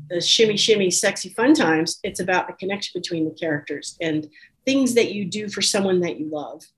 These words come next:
or want to love, like the painting. So that's just the way it is, Jeff. It's gonna be sweet, and you're gonna need insulin after you read one of my books. It's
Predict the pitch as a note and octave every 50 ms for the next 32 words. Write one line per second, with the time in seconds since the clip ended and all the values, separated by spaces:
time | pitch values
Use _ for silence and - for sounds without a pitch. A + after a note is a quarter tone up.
0 | _ _ _ _ _ _ _ _ _ F#3+ G3 F#3 E3+ E3+ F3+ F#3 F#3+ F#3 - F3
1 | D#3 D3+ C3 C3 C3 C#3+ - _ - - _ _ _ _ _ F3 E3+ E3+ - D#3+
2 | E3 - F3 E3 D#3 - - - - - - - - - F3+ E3 D#3+ E3 E3 -
3 | F#3+ G3+ G3 - - C4+ B3+ C4 - A3+ G#3 G#3+ G#3+ G#3 G3+ G3 G#3 G#3 G3 F#3
4 | F#3+ - - - - _ _ _ _ _ _ _ _ _ - - F#3 F3+ F#3 F#3
5 | - - - - E3+ D#3+ E3 - - - F3 E3+ D#3+ E3+ D#3+ - - - A3+ A#3+
6 | B3 B3 B3 - - - - E3+ E3 E3 E3+ E3+ E3+ F3+ F3+ E3+ E3 E3+ E3+ E3
7 | E3 D#3+ - - F#3+ G3 G3+ G3 - G#3+ G3+ G3 F#3+ F#3+ F#3+ - _ _ _ _
8 | _ - F3+ F#3 F3+ - - F3 E3+ E3+ E3+ E3 D#3 D#3 D#3+ D#3 D3+ D3+ D3+ C#3
9 | - - - - - - F3 - - -